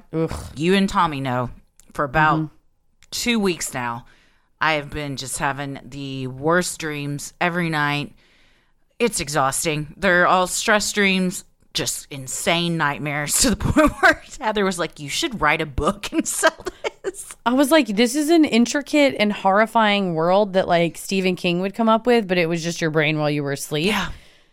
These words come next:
Speaker 2: It's
Speaker 1: It's
Speaker 2: exhausting. I'm
Speaker 1: exhausting.
Speaker 2: always tired because even when I sleep, like you said, it's like,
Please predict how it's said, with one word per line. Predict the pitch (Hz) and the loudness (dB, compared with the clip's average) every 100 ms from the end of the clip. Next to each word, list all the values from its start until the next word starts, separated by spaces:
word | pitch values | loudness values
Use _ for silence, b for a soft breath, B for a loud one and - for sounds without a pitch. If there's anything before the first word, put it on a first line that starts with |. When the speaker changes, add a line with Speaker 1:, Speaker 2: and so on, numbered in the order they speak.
| _ | _
Speaker 2:
It's | 185 208 | -8 -2
Speaker 1:
It's | 190 | 4
Speaker 2:
exhausting. | 190 190 - 151 135 - | 4 4 -2 -6 -6 0
I'm | 185 190 | 0 2
Speaker 1:
exhausting. | 185 170 196 | 0 2 2
Speaker 2:
always | 220 214 139 | 2 0 -2
tired | 233 208 165 | 0 0 0
because | 160 - 175 - | -6 -8 -8 -8
even | 190 202 | -4 -2
when | 190 | 0
I | 180 | -2
sleep, | 165 - 180 151 | -4 -4 -6 -2
like | 220 220 | -2 -2
you | |
said, | 208 220 | 0 -2
it's | 175 - | -2 -6
like, | 202 | -6